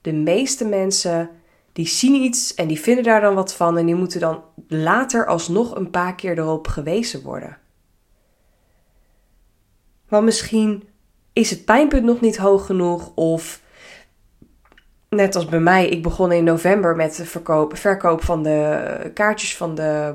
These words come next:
businessborrel, maar het is pas in januari. Dus ik merk dat er nu nog heel veel mensen zijn die denken, "Ja, dat komt nog wel of dat doe ik nog wel."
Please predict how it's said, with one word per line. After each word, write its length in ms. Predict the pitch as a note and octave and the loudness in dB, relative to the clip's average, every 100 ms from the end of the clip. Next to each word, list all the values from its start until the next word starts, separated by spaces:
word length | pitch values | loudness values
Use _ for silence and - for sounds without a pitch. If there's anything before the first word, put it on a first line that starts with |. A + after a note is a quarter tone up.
| - | -10
businessborrel, 800 | - G3 B3 B3+ F#3 A3+ G#3+ G#3+ | 2 2 4 -2 4 4 4 0
maar 120 | F#3+ | 0
het 140 | F#3 | -6
is 200 | A#3 - | -8 -8
pas 320 | - B3+ A#3+ - | -2 -2 -2 -2
in 140 | F#3 | -2
januari. 840 | E3 D3+ C#3+ E3 G3+ A#3+ E4 - _ _ _ _ _ - _ | 0 -2 -2 -2 -2 -2 -4 -8 _ _ _ _ _ -20 _
Dus 160 | F#3+ F#3+ | -2 0
ik 60 | |
merk 180 | G3 F#3+ | 4 4
dat 160 | G3 F#3+ | 4 2
er 60 | |
nu 60 | F#3 | 0
nog 140 | F3+ | 0
heel 200 | F3 A3+ | 2 2
veel 120 | A#3 G3 | 2 0
mensen 260 | F3 E3+ | 0 0
zijn 220 | D#3+ E3+ | -2 0
die 100 | D#3+ | 0
denken, 280 | D#3+ D#3 D3+ | 0 -2 -4
"Ja, 160 | D3+ D#3 | -4 -4
dat 140 | E3+ | -6
komt 240 | - A3 A3 | 0 2 4
nog 200 | G3+ E3+ | 2 2
wel 340 | F3+ F3+ F3+ | 4 4 4
of 140 | - | 0
dat 220 | - D3+ D#3 | -4 -4 -2
doe 200 | G#3+ A#3 | -2 0
ik 80 | |
nog 220 | F#3+ F#3 - | 0 -2 0
wel." 480 | E3 D#3+ D#3+ E3 | 0 2 -2 -6